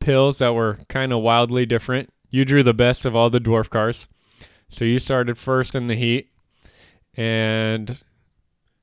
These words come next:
no one got around you the whole time. Uh, it was kind of a fight back behind you between Wade, myself, and Josh Weiss. And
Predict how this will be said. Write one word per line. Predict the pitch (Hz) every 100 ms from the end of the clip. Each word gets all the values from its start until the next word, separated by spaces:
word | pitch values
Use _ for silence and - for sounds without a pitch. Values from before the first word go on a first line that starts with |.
| _ _ -
no | 113
one | 123
got | 131 135
around | 135 123 120
you | 123
the | 123 120
whole | 127
time. | 127 110 107 - _ _ _ _ _ _ _ _ 127
Uh, | 117 110 104 101
it | 98 _ _ _ _ _
was | -
kind | - 165
of | 139
a | 107
fight | - 127 127 139 _ 127
back | 127 127
behind | - 120 127 123
you | 120 123 127
between | 123 131 123 117 110 110 _ _ _ _ _ -
Wade, | 117 123 123 127 127
myself, | 127 117 - 123 120 120 -
and | 120 110 107 -
Josh | - 117 120 -
Weiss. | 117 123 117 117 123 - - _ _ _ _ _ _ _ _ -
And | 117 113 110 110 110 107 107 101